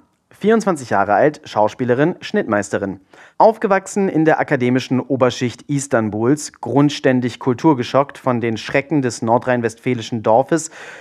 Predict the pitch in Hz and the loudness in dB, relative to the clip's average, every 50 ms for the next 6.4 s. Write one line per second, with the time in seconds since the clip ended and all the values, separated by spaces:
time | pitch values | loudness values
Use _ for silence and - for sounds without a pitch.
0 | - - - _ - 156 170 170 - 180 156 185 180 202 196 214 196 - - - | -20 -20 -16 _ -2 -2 -2 0 -2 -4 -2 0 -2 -2 0 -2 -4 0 2 2
1 | 151 156 151 156 156 151 147 147 143 151 139 - - 131 127 120 - - - - | 2 2 2 2 2 2 2 2 0 -2 -4 -2 0 0 0 0 -2 -8 -6 -6
2 | 127 120 123 120 117 113 107 - - 110 104 107 107 107 107 107 104 - - 107 | -2 0 0 0 2 0 -2 -4 -2 -2 0 0 0 0 0 -2 -2 -2 0 0
3 | 117 113 - - - 101 90 87 - - _ _ _ _ _ - 117 123 123 117 | 0 0 -2 -2 -4 -4 -4 -4 -8 -14 _ _ _ _ _ -4 0 0 0 0
4 | 117 156 185 185 165 151 143 143 151 160 151 135 123 - - 143 147 156 - - | -2 -2 0 2 4 4 4 4 2 2 0 0 0 0 2 2 2 2 2 0
5 | 170 160 156 160 160 - 127 139 151 160 156 156 156 170 165 160 156 110 117 113 | 0 0 2 0 0 2 2 2 2 2 0 0 0 -2 -4 -4 -2 -4 -4 0
6 | 117 127 139 147 160 165 160 156 | 0 0 0 2 4 2 2 2